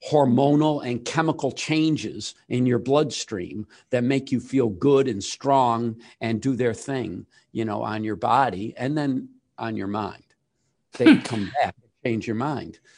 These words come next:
Speaker 1: So, it, you know, it was a great, it was a great kind of, uh, full circle for me. Um, and at that point, you know, I'd been teaching martial arts for free. Um, you know, I'm an academician, um,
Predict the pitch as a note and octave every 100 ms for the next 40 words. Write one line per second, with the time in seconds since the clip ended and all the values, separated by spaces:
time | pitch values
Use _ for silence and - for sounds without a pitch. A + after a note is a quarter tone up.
0 | _ - - E3+ E3 E3+ F3 E3+ A3 G#3+
1 | F3+ F3 E3+ E3 F#3 F#3+ F3 - - D#3
2 | D3+ D3 D#3 B2 D#3 D3+ D3 - C#3 C3+
3 | C3 B2 A2 A2+ G#2+ - C#3+ C3+ - C3+
4 | C3+ G2 F#2+ - F#2 F2+ F#2 G#2 - -
5 | - - _ - A#2 A2+ A2+ A#2 C3 C3
6 | B2+ B2 - D3+ D#3 - C3+ B2+ A#2+ -
7 | _ - B2+ B2 A#2 A#2 A#2+ - C#3 B2+
8 | C3 A#2 A#2+ A#2 A#2 A#2 A2+ - F#2+ -
9 | C#3+ C#3+ F2+ G2 _ - - _ _ -
10 | G#2+ G2+ G2 G#2+ - - C3+ B2+ B2 B2
11 | A#2+ A#2 B2 A2+ G#2+ A#2+ B2 F2 G#2 G#2
12 | _ _ _ G2 G2+ A2 A#2